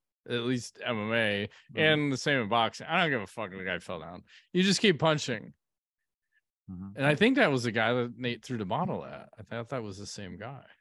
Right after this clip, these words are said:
Speaker 2: Oh,
Speaker 1: So maybe,
Speaker 2: maybe.
Speaker 1: maybe he finished. It said Chase Demore has been D Q'd.
Speaker 2: Oh, yeah. Uh,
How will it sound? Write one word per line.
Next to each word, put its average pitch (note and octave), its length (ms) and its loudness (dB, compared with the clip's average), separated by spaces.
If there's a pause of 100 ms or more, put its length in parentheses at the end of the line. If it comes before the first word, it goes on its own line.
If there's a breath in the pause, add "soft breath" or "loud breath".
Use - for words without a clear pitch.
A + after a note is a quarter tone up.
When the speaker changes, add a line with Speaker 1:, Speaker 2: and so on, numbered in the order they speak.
(680)
Speaker 2:
Oh, C3+ 120 2
Speaker 1:
So A2 60 0
maybe, A2+ 260 0
Speaker 2:
maybe. G#2+ 140 -8
Speaker 1:
maybe A#2+ 240 4
he A2+ 40 2
finished. A2 460 -4
It A#2 120 -8
said B2 280 -2
Chase C#3 360 0
Demore C3 480 0
has G2+ 140 -4
been A2 220 -2
D G#2+ 100 -6
Q'd. G2+ 520 -8 (340)
Speaker 2:
Oh, D#3+ 260 4
yeah. D#3 200 2 (100)
Uh, F3+ 140 0